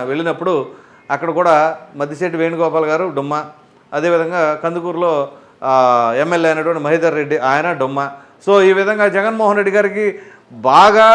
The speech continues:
అనుచర వర్గంగా ఉన్న నాయకులే దూరంగా జరిగిపోతూ ఉన్నారు. సాక్షాత్తు జగన్మోహన్ రెడ్డి గారు ఆ ప్రాంతానికి వచ్చినా కానీ వాళ్ళు కనుమరుగైపోతున్నారు అంటే ఇక దీనిని బట్టి వాళ్ళకు కూడా అర్థమైపోయింది క్లియర్గా,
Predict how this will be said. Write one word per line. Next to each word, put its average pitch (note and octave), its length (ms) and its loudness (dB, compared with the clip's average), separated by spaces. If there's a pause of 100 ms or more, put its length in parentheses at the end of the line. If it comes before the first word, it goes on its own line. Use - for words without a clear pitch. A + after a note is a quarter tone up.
(180)
అనుచర G3 260 0 (100)
వర్గంగా G#3 380 0 (120)
ఉన్న G3+ 140 -4 (380)
నాయకులే G#3 420 2 (140)
దూరంగా A3 400 0
జరిగిపోతూ G3+ 420 2 (140)
ఉన్నారు. G3+ 220 0 (440)
సాక్షాత్తు G#3+ 560 4
జగన్మోహన్ A3+ 540 2
రెడ్డి A3 200 -2
గారు G#3+ 200 4
ఆ - 20 6 (100)
ప్రాంతానికి A3 460 2
వచ్చినా G#3+ 260 -4
కానీ A3+ 160 -2
వాళ్ళు G#3 240 2
కనుమరుగైపోతున్నారు F#3+ 880 -2
అంటే F#3+ 180 -6 (480)
ఇక G3+ 160 4
దీనిని G#3 280 4
బట్టి A3+ 140 4 (120)
వాళ్ళకు A#3 420 4
కూడా A#3 160 6 (120)
అర్థమైపోయింది F#3 560 0
క్లియర్గా, E3 400 0